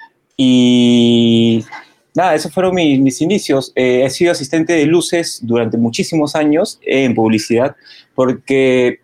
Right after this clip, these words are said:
eh, en el momento donde yo empecé no habían, eh, el, lo que más se hacía eran comerciales de televisión, no había muchas películas, en verdad.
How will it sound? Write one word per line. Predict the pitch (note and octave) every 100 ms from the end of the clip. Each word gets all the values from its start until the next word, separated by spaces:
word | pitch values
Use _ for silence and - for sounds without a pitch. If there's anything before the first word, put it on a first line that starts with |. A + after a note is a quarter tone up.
| -
eh, | C3 B2+
en | B2+
el | B2+
momento | C#3+ D#3+ F#3+
donde | F3+ C#3
yo | D#3+
empecé | D#3+ D#3+ - F#3+ G3
no | D3+ D3+
habían, | D#3+ E3+ F3 F3 F3 E3+ - _ _ _ _ - - _
eh, | - B2+ B2+ B2 B2+ - B2+ B2 A#2+ A#2+ A#2+
el, | A#2 A#2 - _ _ _ _ - - - _ -
lo | C3
que |
más | F3+ A3+
se | A3+
hacía | G#3 G#3
eran | G#3 G3+
comerciales | F3+ B2+ - D3+ D3+
de |
televisión, | D#3 A2 G#2+ C3+
no | C#3
había | D#3+ F3
muchas | D3 C#3 D#3 C#3+ G#2+
películas, | A2+ A2+ A#2 A2 G#2 G2+ G2+
en | G#2
verdad. | G2+ A#2